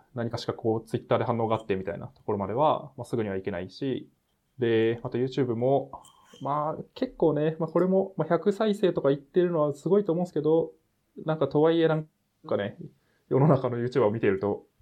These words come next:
百再生というのがいかに少ない数字かという気持ちにもなるので、なんか、まあ、虚空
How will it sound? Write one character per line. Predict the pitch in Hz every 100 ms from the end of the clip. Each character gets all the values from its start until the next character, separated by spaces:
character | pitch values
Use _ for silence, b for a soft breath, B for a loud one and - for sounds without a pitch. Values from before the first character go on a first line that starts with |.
| - - _
百 | - -
再 | - 113
生 | 110
と | 101
い | 110
う |
の | 104
が | 98
い | 101
か | 117
に | 98
少 | - 120
な |
い | 107
数 | 101
字 | -
か | 92
と | 95
い |
う | 92
気 | 113
持 | 104
ち |
に | 101
も |
な | 98
る | 95
の | 95
で、 | 98 - _ _ _ _ _ _ _ _ -
な | 107
ん |
か、 | 104 80 -
ま |
あ、 | -
虚 | 120
空 | - 113 110 113 131